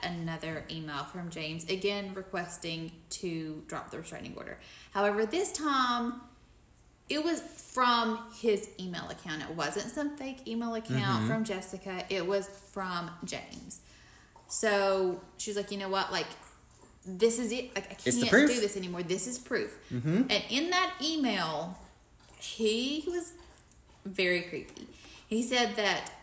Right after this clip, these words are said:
Speaker 1: you know, he was asking her to please drop the restraining order. He said it was a life or death situation for him. Now, in the email, it wasn't really clear if he meant for him or for Tiana,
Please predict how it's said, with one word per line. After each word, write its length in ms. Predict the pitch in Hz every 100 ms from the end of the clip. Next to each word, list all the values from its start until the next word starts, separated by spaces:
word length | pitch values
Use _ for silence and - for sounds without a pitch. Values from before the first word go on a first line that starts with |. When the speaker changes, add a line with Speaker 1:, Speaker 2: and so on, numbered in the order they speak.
| - -
Speaker 1:
you 120 | 208
know, 120 | 190
he 100 | 208
was 100 | 214
asking 340 | 170 233 269
her 140 | 262 247
to 60 |
please 400 | 233 - 202 226
drop 140 | 240 240
the 60 | 285
restraining 440 | - 247 240 220
order. 480 | 202 202 202 196 202 - - -
He 120 | 208
said 440 | 202 - 208 208 185
it 300 | 208 196 190
was 580 | 202 202 196 196 190 190 196
a 160 | 202 185
life 340 | 180 165 196 -
or 120 | 196
death 340 | 185 180 180
situation 680 | - 156 - 175 - - -
for 200 | - -
him. 360 | 170 - - 190 - - - - - - - _ - - -
Now, 140 | 214
in 100 | 214
the 120 | 233 247
email, 280 | 294 302 226
it 80 |
wasn't 240 | 190 220 240
really 200 | 302 302
clear 240 | 302 262
if 80 | 254
he 100 | 254
meant 200 | 220 -
for 160 | - 202
him 460 | 190 185 190 196 175
or 300 | 190 185 180
for 420 | - - 180 208
Tiana, 800 | 226 - 311 320 330 349 349 349